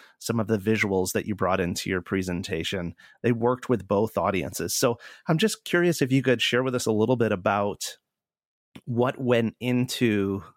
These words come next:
your thinking and your preparation to make sure that both audiences were considered.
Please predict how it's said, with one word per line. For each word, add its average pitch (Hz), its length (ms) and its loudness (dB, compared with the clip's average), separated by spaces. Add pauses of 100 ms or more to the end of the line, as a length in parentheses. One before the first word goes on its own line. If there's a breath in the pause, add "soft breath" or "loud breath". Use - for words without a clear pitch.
(800)
your 113 220 2
thinking 113 560 0
and 92 140 -4
your 92 120 -2
preparation 107 800 -2
to - 120 -8
make 95 220 -2
sure 98 440 0
that 92 320 -2 (380 soft breath)
both 110 240 0
audiences 98 680 -2
were 85 380 -4 (340)
considered. 87 540 -2